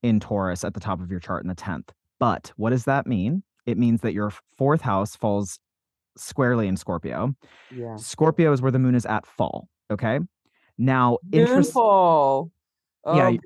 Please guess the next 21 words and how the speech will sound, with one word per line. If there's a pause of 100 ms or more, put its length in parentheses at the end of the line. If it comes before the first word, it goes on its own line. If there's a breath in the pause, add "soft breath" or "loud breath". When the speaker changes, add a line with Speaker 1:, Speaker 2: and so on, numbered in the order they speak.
(220)
Speaker 2:
bitch.
Speaker 1:
yes.
Speaker 2:
Okay.
Speaker 1:
And
interestingly,
the
fourth
house
is
the
house (120)
ruled
by
the
moon
because
the
fourth
house
is
Cancer